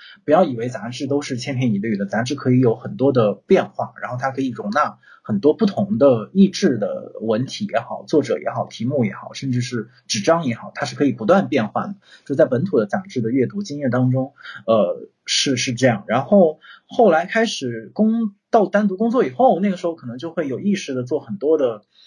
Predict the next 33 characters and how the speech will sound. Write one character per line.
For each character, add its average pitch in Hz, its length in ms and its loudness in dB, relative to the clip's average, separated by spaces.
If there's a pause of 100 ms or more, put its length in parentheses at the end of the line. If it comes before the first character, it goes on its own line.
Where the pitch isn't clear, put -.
(200)
嗯， 107 520 -4 (100)
功 170 160 4
课， 170 320 4
或 135 160 -6
者 113 100 -8
是 113 380 -8 (100)
视-， - 380 -4
视 151 220 0
野 131 100 4
往 120 180 0
外 180 260 2
看。 - 260 -10 (420)
呃， 139 220 0
于 143 140 -4
是 214 160 -4
就， 196 280 4
就 190 180 0
发 190 200 -2
现 208 160 4
了， 131 340 0 (140)
就 180 100 -6
是 170 160 -6
纽 135 200 -4
约 190 120 4
有 165 160 4
一 110 60 -8
个 120 80 -8
杂 113 200 -2
志 131 200 -8
叫 135 220 4
N 185 260 2
plus 196 300 2
one 208 320 4